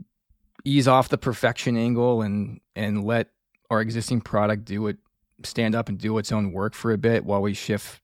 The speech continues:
attention to this other thing? So there were, that was a very heavy decision to make. The other bet we could make was going into,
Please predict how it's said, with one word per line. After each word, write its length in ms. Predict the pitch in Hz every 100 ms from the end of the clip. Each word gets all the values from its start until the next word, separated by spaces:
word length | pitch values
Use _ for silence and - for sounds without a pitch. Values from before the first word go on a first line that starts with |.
| _
attention 460 | - - 107 - 107
to 140 | 98 98
this 160 | 95
other 160 | 92 113
thing? 300 | 131 139 170 _ - - - -
So 120 | 123
there 100 | 120
were, 120 | 120 - 60 - _ _
that 160 | 113 127
was 160 | 147 135
a 60 |
very 280 | 110 120 117
heavy 220 | 107 107
decision 400 | 98 101 101 101
to 80 | 95
make. 320 | 87 92 - _ _ _ _ _ _ _
The 140 | 127 147
other 160 | 156
bet 220 | 131 135
we 120 | 120 120
could 140 | 113
make 340 | 110 110 107
was 500 | 107 104 104 101 - _ _ _ _ _ _ _ _ _ -
going 360 | 143 131 139 135
into, 840 | 135 110 131 120 117 113 113 104